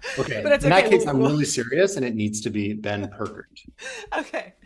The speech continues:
Speaker 2: all right, I can do it. I will do something.
Speaker 1: Yeah, that sounds good.
Speaker 2: Let's see what happens. Welcome to I'm a Writer, but my guest today is Ben Perkert.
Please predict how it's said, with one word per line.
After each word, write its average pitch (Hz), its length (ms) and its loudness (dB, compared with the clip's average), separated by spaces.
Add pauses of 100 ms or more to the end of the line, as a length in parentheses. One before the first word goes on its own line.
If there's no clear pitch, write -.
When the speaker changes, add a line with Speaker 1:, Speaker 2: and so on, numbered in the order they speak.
(360)
Speaker 2:
all 208 140 -2
right, 202 260 -6
I 190 100 -8
can 220 160 -12
do 190 140 -10
it. - 140 -16 (480)
I 190 80 -4
will 226 80 -4
do 302 120 -8
something. - 500 -8 (580)
Speaker 1:
Yeah, 87 300 -4
that 117 140 -8
sounds 98 200 -8
good. - 160 -18 (240)
Speaker 2:
Let's 185 180 -16
see 185 80 -16
what 180 100 -16
happens. - 440 -20 (1600)
Welcome 262 380 0
to 277 200 -2
I'm 226 180 2
a 262 60 -2
Writer, 233 280 -4
but 214 300 -6
my 226 140 -8
guest 202 360 -8
today 220 220 -6
is 208 140 -6
Ben 208 320 -4
Perkert. - 720 -6